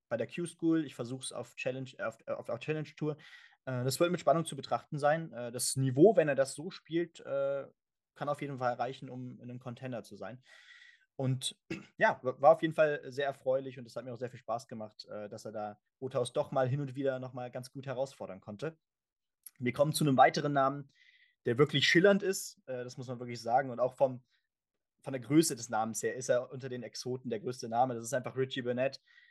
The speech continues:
der Waliser, Prince of Wales, äh, ja, selbst schon B D O-Weltmeister fünfundneunzig, äh, in mehreren anderen B D O, äh, Weltmeisterschaften ins Finale gekommen. Ich glaube, auch beim Titel von Steve Beaton im Finale gestanden. Also, ähm,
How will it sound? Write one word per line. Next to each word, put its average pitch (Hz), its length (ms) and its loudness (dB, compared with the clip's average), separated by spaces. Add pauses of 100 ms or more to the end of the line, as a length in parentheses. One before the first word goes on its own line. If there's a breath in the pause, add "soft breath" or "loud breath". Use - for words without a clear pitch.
(240 soft breath)
der 117 140 0
Waliser, 135 520 2 (100)
Prince 131 220 -8
of 123 120 -10
Wales, 135 560 2
äh, 120 360 -4 (360)
ja, 135 280 2 (760)
selbst 147 360 4
schon 143 160 -2
B 147 100 -4
D 147 120 2
O-Weltmeister 147 600 -2
fünfundneunzig, 139 1000 -4
äh, 123 200 -10
in 123 100 -10
mehreren 127 320 -6
anderen 131 240 -10
B 123 80 -12
D 123 100 -10
O, 123 260 0
äh, 120 420 -12 (240)
Weltmeisterschaften 123 500 -10
ins 127 140 -14
Finale 127 320 -4
gekommen. 123 340 -8
Ich - 80 -14
glaube, 131 300 8
auch 131 120 8
beim 127 160 -4
Titel 143 260 -12
von 135 140 -12
Steve 131 260 -10
Beaton 180 240 -6
im 160 100 -2
Finale 151 340 2
gestanden. 147 540 -6 (560 loud breath)
Also, 131 240 6 (180)
ähm, 135 460 -2